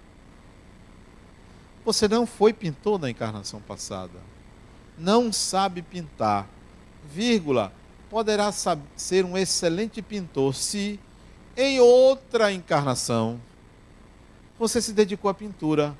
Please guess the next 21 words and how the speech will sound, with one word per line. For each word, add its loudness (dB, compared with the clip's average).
aquilo -4
vai 2
desabrochar. -2
Vamos -2
dizer, 4
você -2
foi 0
homem 0
nessa -6
encarnação -8
e -4
agora 0
você -4
nasce -4
mulher. 2
Porque -2
o 6
espírito 0
troca 0
de -12
corpo, 0